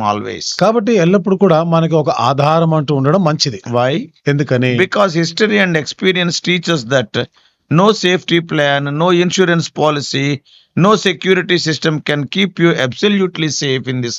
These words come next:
Speaker 1: life.
Speaker 2: ఎందుకనగా చరిత్ర నుండి గాని, అనుభవాల నుండి గాని మనం తెలుసుకున్నటువంటి సంగతి ఏమిటంటే, ఈ లోకంలో మనకున్నటువంటి బీమాల పథకాలే కానీ, లేకపోతే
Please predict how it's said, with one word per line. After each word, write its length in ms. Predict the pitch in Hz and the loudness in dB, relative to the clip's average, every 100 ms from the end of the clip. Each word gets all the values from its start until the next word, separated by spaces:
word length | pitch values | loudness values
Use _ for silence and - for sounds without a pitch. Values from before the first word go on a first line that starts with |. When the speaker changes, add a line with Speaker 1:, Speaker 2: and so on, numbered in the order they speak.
| 120 | -4
Speaker 1:
life. 220 | 95 85 151 | -4 -2 0
Speaker 2:
ఎందుకనగా 460 | 170 185 202 185 147 135 123 117 - | 2 4 4 4 2 -2 -6 -8 -2
చరిత్ర 440 | 139 147 - 147 143 | 0 0 -2 0 2
నుండి 200 | 139 131 123 | 4 2 2
గాని, 300 | 127 127 131 - 117 | 2 2 -2 -2 -2
అనుభవాల 420 | 135 139 143 143 139 | 0 2 2 2 2
నుండి 160 | 131 127 | 0 2
గాని 220 | 123 123 120 _ - - - | 2 2 -2 _ -20 -16 -2
మనం 140 | 156 175 156 | 0 2 0
తెలుసుకున్నటువంటి 580 | 151 - 160 151 143 135 | -2 0 2 2 2 0
సంగతి 300 | 127 127 147 127 | 0 0 2 2
ఏమిటంటే, 440 | 117 120 107 139 147 | 4 2 2 2 2
ఈ 20 | 127 | 4
లోకంలో 420 | 131 139 147 117 110 _ - - | 2 0 -2 0 -2 _ -20 -4
మనకున్నటువంటి 720 | 143 151 151 151 151 151 135 143 113 98 | 0 0 0 0 2 2 2 2 2 2
బీమాల 460 | 135 156 151 143 117 | 2 4 2 0 0
పథకాలే 460 | 131 135 135 131 127 120 | -2 -2 -2 0 0 0
కానీ, 260 | 113 120 120 - - _ 143 | -2 0 -2 -4 -20 _ 0
లేకపోతే 400 | 156 139 156 160 | 2 2 0 2